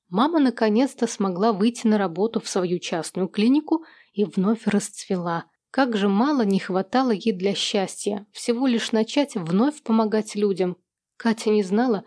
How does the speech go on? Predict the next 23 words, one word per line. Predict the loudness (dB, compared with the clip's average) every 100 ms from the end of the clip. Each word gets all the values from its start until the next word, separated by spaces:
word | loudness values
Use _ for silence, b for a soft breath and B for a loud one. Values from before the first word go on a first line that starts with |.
| B B B
что | -6 -2
за | 0 -2
альтруистичным | -2 -4 -2 0 -2 -2 -2 0 0
маминым | 2 2 2 0
порывом | 0 0 2 0 -2
скрывалось | -6 -4 0 2 2 0
и | 0
нечто | 2 0 -6 -4
другое. | 0 0 0 -2 -4 -8 _ _ -10
Возможность | -6 -2 0 0 0 -4 -6 -6
вновь | 0 0 -2 -6
обрести | -2 -2 -4 -4
финансовую | -4 -2 -2 -2 -4 -4 -2
независимость | -2 -2 -2 -2 -4 -2 -2 -2 -14 B B B B
и | 0
уйти | 2 2 0 0 2
от | 2 0
мужа, | 2 4 4 2
с | -2 -4
которым | -6 -2 0 2 2 0
прожила | -2 0 2 0
столько | 0 -2 -2 -2 -4 -4
лет – | -2 -2 -4 -10